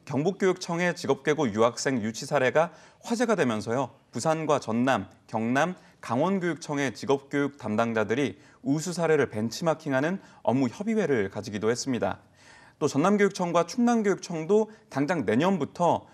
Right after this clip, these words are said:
직업계고에 외국인 유학생을 유치하고 아예 국제 직업계고로 학교를 전환하기로 생각하는 학교들도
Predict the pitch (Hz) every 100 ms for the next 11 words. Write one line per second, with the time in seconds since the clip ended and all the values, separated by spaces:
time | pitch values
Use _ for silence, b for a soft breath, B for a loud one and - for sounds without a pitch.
0 | B - 135 147 147 131 147 147 104 107
1 | 139 165 123 110 - 120 123 104 - 113
2 | 101 139 117 B B B 117 135 143 117
3 | - 185 185 - 139 143 156 135 139 175
4 | 180 - 185 160 - 107 139 196 214 190
5 | 185 175 160 170 156 - 135 131 117 120
6 | 113 123 180